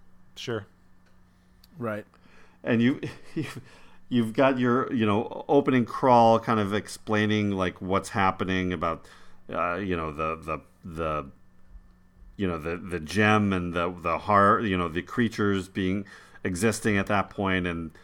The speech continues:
Speaker 3: Van Helsing was trying to, you know, end this curse, and, and then they, and it says they blew it, which was such a, like, eighties thing to throw in there. <laughs> I don't know. It just really, like, they blew it.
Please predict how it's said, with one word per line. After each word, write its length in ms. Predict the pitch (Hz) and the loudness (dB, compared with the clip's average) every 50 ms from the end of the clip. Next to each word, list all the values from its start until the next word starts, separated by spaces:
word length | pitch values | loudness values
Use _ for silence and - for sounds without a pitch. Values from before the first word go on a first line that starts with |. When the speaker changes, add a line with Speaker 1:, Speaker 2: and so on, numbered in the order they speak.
| - - - - - | -20 -20 -20 -12 -4
Speaker 3:
Van 240 | 95 104 95 92 | 0 0 0 0
Helsing 640 | 92 87 107 107 104 - - 107 101 98 95 95 90 | 0 0 0 0 0 0 0 0 0 0 0 -2 -2
was 360 | 85 87 85 80 - - - - - - - - - - _ _ | -2 -2 -4 -4 -8 -12 -18 -20 -20 -20 -20 -20 -20 -20 _ _
trying 320 | - 123 107 98 98 92 | -2 0 0 2 0 0
to, 260 | 92 90 85 87 92 - | 0 0 0 -2 -4 -6
you 180 | - 120 92 90 | -6 -4 -4 -2
know, 100 | 90 - - | -4 -2 -2
end 240 | 113 104 110 107 92 | 0 0 2 0 0
this 240 | 87 90 - - - | -2 -4 -6 -8 -12
curse, 500 | - - 131 120 113 110 104 - - - | -4 0 2 2 2 2 0 -2 -4 -4
and, 300 | 95 92 87 87 85 - - | -2 -2 -2 -4 -6 -8 -6
and 160 | - 104 98 | -4 0 0
then 140 | 104 104 98 | 2 2 4
they, 260 | 98 98 95 107 104 - | 4 2 2 2 0 -2
and 140 | 110 101 101 | -2 0 0
it 100 | 98 - | 0 0
says 200 | - 107 95 80 | 0 -2 0 0
they 120 | 98 92 | -2 -2
blew 320 | 80 78 98 101 101 90 | 0 0 0 2 2 2
it, 140 | 69 65 - - - - - - - - - - - - - - - | 0 -4 -10 -16 -20 -20 -20 -20 -20 -20 -20 -20 -20 -20 -18 -6 -4
which 140 | 123 - - | -4 0 0
was 140 | 127 113 | -2 0
such 240 | - 143 139 135 - | 0 0 0 0 2
a, 160 | 156 143 135 | 2 2 4
like, 400 | 131 117 110 101 98 - - - - - - - - - - - - - - - - - - - - - - - | 4 4 2 2 0 -2 -8 -16 -18 -20 -20 -20 -20 -20 -20 -20 -20 -20 -20 -20 -20 -20 -20 -18 -16 -14 -4 0
eighties 800 | 117 110 113 117 107 113 110 110 107 104 98 90 - - - - - _ _ _ _ _ _ _ _ _ | 2 4 4 4 4 4 4 4 2 2 0 0 -4 -10 -12 -16 -20 _ _ _ _ _ _ _ _ _
thing 540 | - - - - 113 101 107 113 120 123 120 | -20 -8 0 2 4 4 4 4 2 2 0
to 160 | - 131 107 | -2 -4 -4
throw 300 | - - 113 101 98 95 | 0 2 2 4 4 4
in 180 | 95 95 101 104 | 2 2 2 2
there. 320 | 107 110 117 131 135 - - - - - | 2 2 2 0 -2 -6 -12 -18 -20 -18
<laughs> 180 | - - - | -20 -6 -4
I 80 | 170 156 | -2 -2
don't 140 | 127 131 131 | 0 0 2
know. 200 | 120 104 87 98 | 2 2 2 2
It 140 | 98 101 | 0 -4
just 240 | 90 98 110 98 92 | -4 -4 -4 -4 -2
really, 360 | 92 98 98 95 95 92 90 | -2 0 0 2 2 0 0
like, 280 | 82 82 78 78 - - - - - - - - - - - - - - - - | -2 -4 -6 -8 -10 -14 -18 -20 -20 -20 -20 -20 -20 -20 -20 -20 -20 -14 2 6
they 120 | 139 139 | 6 6
blew 340 | 113 98 120 113 101 87 71 | 8 6 4 2 2 2 0
it. 140 | 65 - | -4 -12